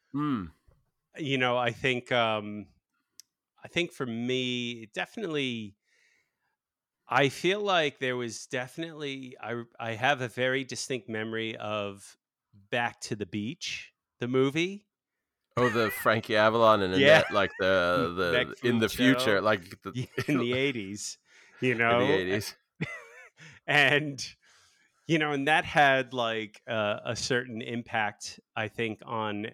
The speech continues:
Speaker 2: um, my image in some ways of a surfer, you know, when I was very young, at least.
Speaker 1: Mm-hmm.
Speaker 2: And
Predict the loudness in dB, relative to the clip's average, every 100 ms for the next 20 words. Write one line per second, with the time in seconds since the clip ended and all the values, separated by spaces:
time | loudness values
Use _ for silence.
0 | -10 -8 -8 -10 -12 -16 _ _ _ _
1 | _ _ _ _ _ _ _ -4 0 0
2 | 0 0 -2 -2 -8 -6 -4 -2 -2 -2
3 | -4 -8 -6 -6 -6 -4 -6 -6 -10 -8
4 | -4 -2 -2 -4 -6 -6 -4 -6 -6 -6
5 | -6 -6 -6 -6 -12 -18 _ _ _ -4
6 | -4 -4 -6 -6 -8 -10 -14 -12 -4 0
7 | 0 0 -2 -4 -6